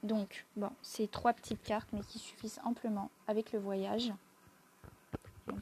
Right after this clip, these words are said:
quatre cartes. Donc, la naissance qui nous annonce que justement, après cette fin de, de cycle, en fait, parce que pour moi, c'est un cycle que vous allez terminer, enfin, ce changement,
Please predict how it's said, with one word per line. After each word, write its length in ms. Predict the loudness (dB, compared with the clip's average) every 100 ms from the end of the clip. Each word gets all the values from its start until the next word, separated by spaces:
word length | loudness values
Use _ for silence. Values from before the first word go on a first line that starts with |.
| -4
quatre 220 | -6 -2
cartes. 340 | -4 -4 -6 -20 -18 -14 -14 -14 -14 -16 -16 -18 -20 -20 -4 2
Donc, 180 | 6
la 100 | 8
naissance 380 | 10 10 6 2
qui 100 | 4
nous 220 | 4 8
annonce 320 | 8 10 8 6
que 100 | 2
justement, 500 | 2 2 6 6 6
après 520 | 4 2 4 8 8 8 2 -10 -10 -10
cette 340 | -4 2 2 2
fin 400 | 4 6 6 6 -2
de, 600 | -2 0 0 0 -2 -2 -4 -6 -6
de 180 | 0
cycle, 460 | 2 4 2 2 0
en 60 | 2
fait, 140 | 2
parce 180 | 0 -4
que 80 | 0
pour 120 | 4
moi, 100 | 4
c'est 120 | 4
un 80 | 2
cycle 300 | 0 -4 -6
que 60 | -2
vous 200 | 2 4
allez 120 | 2
terminer, 540 | 2 4 6 8 8 6
enfin, 280 | 0 0 -4 -10 -20 -20 -18 -18 -18 -16
ce 180 | -2 6
changement, 680 | 8 8 8 10 12 10